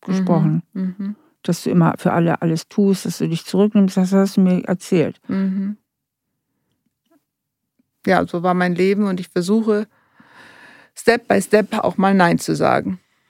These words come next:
Speaker 2: Und bin dann schon auch froh, wenn ich Nein sage, wie gesagt, aber
Speaker 1: Es ist halbherzig.
Speaker 2: Ja.
Speaker 1: Das merke ich.
Speaker 2: Und es geht mir auch nicht so gut dabei.
Speaker 1: Genau, weil du eigentlich keine klare Entscheidung
Speaker 2: Ja.
Speaker 1: getroffen hast.
Speaker 2: Ja.
Speaker 1: Also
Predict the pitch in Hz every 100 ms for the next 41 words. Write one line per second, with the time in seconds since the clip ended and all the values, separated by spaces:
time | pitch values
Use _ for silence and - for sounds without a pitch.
0 | _ _ _ _ - - 180 175 185 180
1 | 180 175 170 143 170 - 170 196 240 240
2 | 226 226 208 208 214 208 208 208 202 202
3 | 196 190 190 190 196 - - 180 180 175
4 | 190 - _ _ - - - 185 185 -
5 | 156 165 185 170 180 - 196 190 - -
6 | 156 - _ _ _ _ _ _ - -
7 | - 156 160 170 - _ _ _ _ _
8 | - 190 - 202 202 117 190 185 185 175
9 | 180 - - - - - - 160 151 147
10 | - - - 175 180 - 185 196 - 180
11 | 175 175 - 156 160 165 160 147 147 156
12 | 190 - 160 - 143 151 - - 214 180